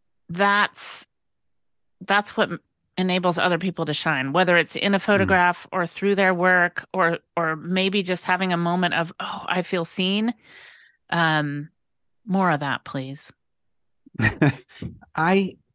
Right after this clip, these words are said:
Speaker 2: my approach, I do it for three different reasons. So if Alt Summit's different 'cause it's a six-minute short time, but let's say you came here or I went to your house and I was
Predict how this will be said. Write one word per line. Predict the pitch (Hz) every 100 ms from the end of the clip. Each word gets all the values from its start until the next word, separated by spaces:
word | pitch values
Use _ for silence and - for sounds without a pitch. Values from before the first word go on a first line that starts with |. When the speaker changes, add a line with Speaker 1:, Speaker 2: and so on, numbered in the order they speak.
| _ _ _ _
Speaker 2:
my | 160 160 185
approach, | 185 175 - 139 117 - - - -
I | 127
do | 117 135
it | 120
for | - 113
three | - 120 123
different | 120 - 113
reasons. | 110 95 95
So | - 117 110 123
if | 139 120 _ - - - - - _ _ _ _ -
Alt | 160 165
Summit's | 165 147 131
different | 120 110 113 -
'cause | 110
it's | 107 -
a | 98
six-minute | - 120 - 117 110 -
short | 107 104
time, | - 101 95
but | 95 131
let's | 143 151
say | - 135 123
you | 127
came | 123 131 113 110
here | 101 98 98 98 - -
or | - 101
I |
went | 113 123 127
to | 123
your | 113
house | 98 95
and | 120
I | 107
was | 101